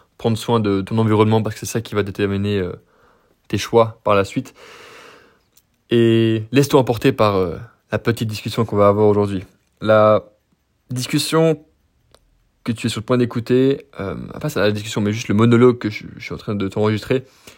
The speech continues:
c'est peut-être quelque chose qui risque de te changer réellement ta vie.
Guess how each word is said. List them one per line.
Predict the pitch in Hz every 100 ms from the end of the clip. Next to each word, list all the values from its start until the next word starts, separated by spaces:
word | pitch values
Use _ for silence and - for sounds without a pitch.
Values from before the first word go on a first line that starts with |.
| _
c'est | - 127
peut-être | 120 139
quelque | 131 120
chose | 139 135
qui | -
risque | 113 117
de | 107
te | 98
changer | - 113 110 120 120 120 110 -
réellement | 113 113 107
ta | 104
vie. | 95 -